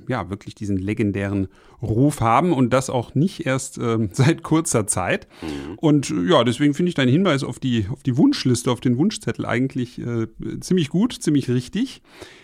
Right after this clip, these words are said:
Speaker 1: Denn, ähm, günstig wird das, äh, auf keinen Fall, ne? Also es könnte
Speaker 2: Nee.
Speaker 1: selbst so einen weihnachtlichen Wunschzettel sprengen,
Speaker 2: Mhm.
Speaker 1: ne? Da kommen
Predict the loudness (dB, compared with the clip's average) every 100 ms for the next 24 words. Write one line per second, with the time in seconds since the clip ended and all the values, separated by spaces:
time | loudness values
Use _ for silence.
0 | _ -10 0 4 6 4 2 -2 0 2
1 | 2 0 -4 -2 4 4 4 0 -4 -4
2 | -2 -2 0 -4 -6 -12 -8 -6 -6 -8
3 | -10 -6 0 0 0 -8 -16 -12 -4 -4
4 | -2 -4 -4 -4 -2 -4 -4 -4 -2 -2
5 | -2 2 2 0 -2 0 2 4 2 0
6 | -2 -2 -4 -6 -4 0 2 2 2 0
7 | 0 0 2 2 2